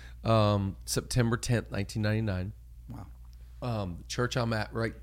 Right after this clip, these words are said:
Speaker 1: right over here in East L A, uh, the pastor, uh, has a sudden heart attack.
Speaker 2: Wow.
Speaker 1: And I was, uh, in a car on the way to Big Bear, uh, for a camp. So me and my friend then, and now he's my brother-in-law,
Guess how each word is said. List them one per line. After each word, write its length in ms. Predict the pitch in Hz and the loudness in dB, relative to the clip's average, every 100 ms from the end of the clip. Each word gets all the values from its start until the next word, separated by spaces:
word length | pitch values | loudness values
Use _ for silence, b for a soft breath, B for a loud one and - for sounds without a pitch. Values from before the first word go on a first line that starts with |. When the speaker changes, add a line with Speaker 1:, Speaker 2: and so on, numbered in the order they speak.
| - | -8
Speaker 1:
right 160 | 113 120 | -2 0
over 140 | 117 | 2
here 160 | 110 110 | 0 0
in 80 | 104 | 0
East 200 | 110 - | -2 0
L 180 | 113 98 | 0 0
A, 180 | 92 110 - B B B B B - | -2 -6 -12 B B B B B -2
uh, 160 | 98 | 0
the 80 | 90 | 0
pastor, 680 | - 113 101 - 107 92 - - | 0 2 2 0 -2 -2 -8 -4
uh, 200 | 101 92 85 - | -2 -2 -4 -2
has 280 | 120 107 87 | 0 2 0
a 100 | 95 | -4
sudden 340 | - 117 117 | 0 0 2
heart 200 | 107 104 | 2 0
attack. 440 | 95 - 78 - - - - B B B B B B B B | -2 -4 -8 -10 -16 -18 -18 B B B B B B B B
Speaker 2:
Wow. 200 | - 110 | -2 2
Speaker 1:
And 240 | 107 101 | 4 4
I 100 | - | 4
was, 180 | 104 95 | 2 2
uh, 80 | 98 | 0
in 140 | - 117 | 2 0
a 40 | |
car 360 | 107 - 107 107 | 0 2 4 4
on 160 | 101 | 2
the 80 | 104 | 2
way 140 | 98 98 | 2 2
to 80 | |
Big 300 | 92 107 101 | 2 2 0
Bear, 380 | 92 92 92 90 - | 2 2 2 -2 -2
uh, 160 | 92 90 | -2 -2
for 200 | - 92 | -2 -6
a 40 | |
camp. 400 | - 117 120 - - - - B B B B - | -2 -2 -2 -4 -14 -18 -18 B B B B -14
So 260 | - 113 | -2 2
me 220 | 104 110 | 4 4
and 120 | 110 107 | 4 4
my 180 | 104 | 2
friend 520 | 101 - 127 127 131 120 | 2 4 6 8 6 6
then, 340 | 110 107 107 - | 4 4 0 0
and 120 | 107 | 4
now 140 | 110 | 6
he's 120 | 117 110 | 6 6
my 100 | 104 | 4
brother-in-law, 680 | 90 104 98 92 85 87 | 6 4 4 2 2 0